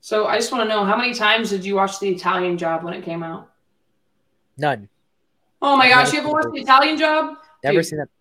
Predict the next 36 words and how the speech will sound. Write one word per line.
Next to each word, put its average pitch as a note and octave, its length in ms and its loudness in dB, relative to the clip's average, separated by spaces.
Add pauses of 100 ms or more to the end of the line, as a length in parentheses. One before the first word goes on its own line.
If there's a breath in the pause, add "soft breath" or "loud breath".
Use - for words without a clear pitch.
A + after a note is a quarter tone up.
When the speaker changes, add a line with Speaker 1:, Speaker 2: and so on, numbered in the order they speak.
(120)
Speaker 1:
do B3 80 -8
yourself C4 420 -2
a - 20 -12
favor, F#3 600 -2
<coughs> - 40 -16
favor. F#3+ 420 -4 (680 loud breath)
Please G#3+ 420 -6
go G3 160 -4
watch A3 220 -2
The A#3+ 80 -10
Italian F#3+ 420 -4
Job. E3+ 300 -6
It's - 100 -14
all G3+ 180 -6
about F#3+ 200 -6
s-, - 200 -16
it's - 180 -16
safe A#3 520 -6 (340)
pickers - 760 -12
or - 100 -14
hackers. D#4 680 4
Speaker 2:
Ooh, G#3 500 -2
that's C#3+ 200 -2
cool. - 240 -2
Speaker 1:
Oh, F#3+ 200 0
it - 20 -6
was, A3 100 -8
like, A3 140 -2
my A3 220 0 (100)
favorite G3 680 2
movie. F3+ 340 -4
I, F3 220 -12
I - 20 -14
think, - 340 -12 (720)
I - 60 -20 (120)
think E4+ 160 -14